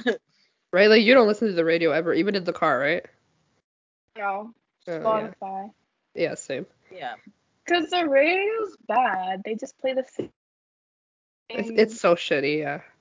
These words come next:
Speaker 1: Yeah.
Speaker 2: You should,
Speaker 3: Oh.
Speaker 2: you should listen to Avril Lavigne later. I'm pretty sure you'd like her.
Speaker 1: <laughs> Yeah, honestly.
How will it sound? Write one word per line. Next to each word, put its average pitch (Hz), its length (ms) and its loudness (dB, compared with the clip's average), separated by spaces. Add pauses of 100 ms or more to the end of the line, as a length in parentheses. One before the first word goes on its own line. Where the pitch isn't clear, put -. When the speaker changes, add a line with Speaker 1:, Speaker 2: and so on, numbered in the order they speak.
(360)
Speaker 1:
Yeah. - 260 -8
Speaker 2:
You 269 160 8
should, 262 260 8
Speaker 3:
Oh. 202 160 -2
Speaker 2:
you 208 140 -4
should 254 220 0
listen 233 280 2
to 240 160 2 (140)
Avril 175 300 2
Lavigne 160 280 0
later. 135 240 0
I'm 170 120 0
pretty 196 240 -4
sure 196 180 -2
you'd 175 220 0
like - 200 -2
her. - 200 -6 (140)
Speaker 1:
<laughs> - 120 -20
Yeah, 254 460 0 (360)
honestly. 214 580 -4